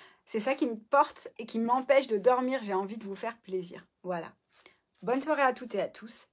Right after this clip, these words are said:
J'arrête là mon monologue. Et puis, euh, à bientôt. Bonne couture, bonne soirée et à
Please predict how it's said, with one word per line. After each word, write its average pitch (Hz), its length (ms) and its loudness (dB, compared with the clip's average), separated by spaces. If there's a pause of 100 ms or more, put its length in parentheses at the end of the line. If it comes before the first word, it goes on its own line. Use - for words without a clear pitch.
J'arrête 240 520 4
là 240 120 2
mon 214 140 -2
monologue. 190 600 -2 (680)
Et 202 120 -4
puis, 247 520 -8
euh, 180 520 -2 (340)
à 202 100 -4
bientôt. 175 460 -6 (160)
Bonne 226 380 -2
couture, 185 400 -12
bonne 196 260 -4
soirée 190 420 -8 (160)
et 175 240 -8
à 190 140 -2